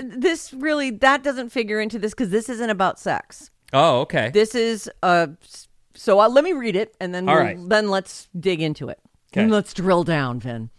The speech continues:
Speaker 1: Uh, slurps all around and need bad advice. I'm a first-time mom in my thirties. My baby is six months old. I'm also a physician.
Speaker 2: Hmm.
Speaker 1: So this person is gonna put some info out here that is,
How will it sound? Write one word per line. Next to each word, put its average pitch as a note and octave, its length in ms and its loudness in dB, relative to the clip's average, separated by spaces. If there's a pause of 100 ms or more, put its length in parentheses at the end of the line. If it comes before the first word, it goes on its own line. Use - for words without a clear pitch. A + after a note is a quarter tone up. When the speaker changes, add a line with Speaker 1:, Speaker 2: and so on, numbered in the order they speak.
(760)
Speaker 1:
Uh, D#3 560 2
slurps A#3+ 380 -4
all G#3 100 2
around F3 220 -2
and E3 120 -6
need D#3+ 120 -6
bad C#3+ 140 0
advice. A#2+ 320 -8
I'm E3 160 -4
a D#3 40 -6
first-time C4+ 540 -4
mom G3 260 0
in F#3+ 80 -2
my F#3+ 140 -2
thirties. C3 560 -8
My D#3 200 -6
baby C#3+ 280 -6
is C#3 80 -10
six - 320 -12
months C3+ 240 -8
old. G2 260 -16 (1200)
I'm D#3 180 -6
also E3 280 -2
a F3+ 60 2
physician. A3+ 760 -6 (640)
Speaker 2:
Hmm. B2 400 -10 (320)
Speaker 1:
So D#3 140 -10
this F3 140 -6
person C4 600 -4
is F3+ 180 -6
gonna A#3+ 280 -2
put F#4+ 220 -6
some D4+ 180 -6
info B3+ 380 0
out G#3 220 2
here F#3+ 260 -2
that E3 180 -2
is, D#3 180 -12